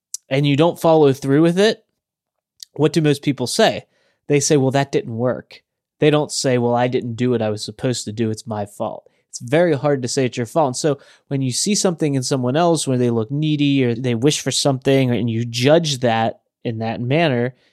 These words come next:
typically it's because you probably have that same within you, but you don't wanna face that. And for some people too, maybe it's because, like you said, they don't have the confidence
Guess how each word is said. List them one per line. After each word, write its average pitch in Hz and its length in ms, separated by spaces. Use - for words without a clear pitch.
typically 151 420
it's - 140
because 120 340
you 143 80
probably 117 520
have 117 200
that 117 180
same 120 300
within 113 380
you, 127 240
but 113 160
you 117 160
don't 110 180
wanna 107 260
face 123 460
that. 107 380
And 139 200
for 127 80
some - 240
people 175 280
too, 262 300
maybe 175 240
it's 170 100
because, 160 520
like 127 180
you 175 140
said, 135 220
they 127 100
don't 135 100
have 131 160
the 120 80
confidence 123 840